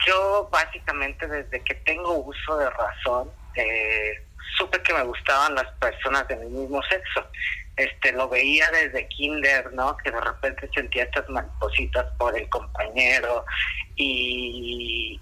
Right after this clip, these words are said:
y bueno, en realidad cuando voy creciendo y, y viendo que a mi alrededor, entre comillas, lo normal era que un chico esté con una chica, pues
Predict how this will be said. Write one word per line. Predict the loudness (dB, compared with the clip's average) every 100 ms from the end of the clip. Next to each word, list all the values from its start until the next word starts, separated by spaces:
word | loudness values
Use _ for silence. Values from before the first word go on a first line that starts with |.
| -10
y | -2 -2 0 -2 -4
bueno, | 0 0 2 -2 -4 -6 -6
en | 0
realidad | 2 6 4 2
cuando | 0 0 2 2 2 0
voy | 0 2
creciendo | 2 0 0 2 2 2 2 0 -2
y, | -12 -8 -8 -10 -16 -18 -14
y | -12
viendo | -6 2 2 4 0 0
que | 4
a | 4
mi | 4
alrededor, | 2 4 4 4 4 2 4 2 2 -4 -2
entre | -2 0 0 0
comillas, | 0 0 -2 -2 0 0 0
lo | -6
normal | 0 0 0 0 0 2
era | 2 2 2 -2
que | -4
un | -4 -6 0
chico | 0 0 0 -2
esté | 0 -6
con | -2 -2
una | 0 -2 0
chica, | -2 -2 0 0 0 -4 -6 -6 -8 -12 -16 -14 -6
pues | 2 2